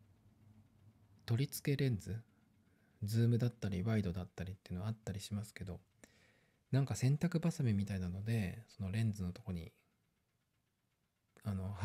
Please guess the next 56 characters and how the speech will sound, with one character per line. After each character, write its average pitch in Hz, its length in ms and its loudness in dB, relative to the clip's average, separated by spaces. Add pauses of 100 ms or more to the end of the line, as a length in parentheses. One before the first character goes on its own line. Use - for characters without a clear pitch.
(120)
挟 131 80 2
ん 113 140 4
で 95 300 -4 (160)
つ - 120 -10
け 117 120 2
る 98 60 0
っ 87 40 0
て - 220 -16
い 92 80 -8
う 98 40 -4
や 98 80 -4
つ - 140 -8
な 82 60 -4
ん 80 60 -12
で 98 100 -14
す - 100 -16
け - 80 -8
ど、 - 80 -10 (1040)
そ 175 360 4
れ 214 180 4
と 214 200 0
ち 214 140 0
ょ - 40 6
っ 262 120 2
と 123 100 2
違 - 200 -2
う 110 260 4
ん 90 260 0
で 113 160 -4
す - 140 -10
け - 100 -8
ど、 92 140 -8 (580)
洗 170 280 2
濯 196 220 2
バ 202 120 6
サ 196 120 2
ミ 135 140 4
み 127 140 0
た 143 140 -2
い 135 60 2
な 131 100 2
の 123 140 2
じ 113 80 0
ゃ 101 60 2
な 117 120 2
く - 120 -8
っ - 20 -4 (220)
て、 120 240 -2 (1800)
ネ 139 160 6
ジ 160 140 6
み 110 120 6
た 95 120 0
い 95 60 -2
な 95 100 -4
の 92 160 -6
で 95 300 -2